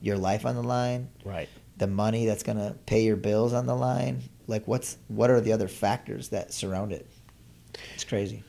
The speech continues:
Speaker 2: So what's, uh, kinda next steps for, for Jeff Curran? Are you gonna f-, do a lot of focusing on the team and the school now?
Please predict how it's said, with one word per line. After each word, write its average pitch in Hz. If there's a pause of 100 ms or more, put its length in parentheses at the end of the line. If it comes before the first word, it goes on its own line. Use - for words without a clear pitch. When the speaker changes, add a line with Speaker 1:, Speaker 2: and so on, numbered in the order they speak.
Speaker 2:
So 170
what's, 170
uh, 180
kinda 180
next 170
steps 185
for, 110
for 113
Jeff 104
Curran? 101
Are 95
you 110
gonna 117
f-, 110
do 123
a -
lot 117
of 117
focusing 123
on 117 (480)
the 135
team 139
and 131
the 120
school 147
now? 180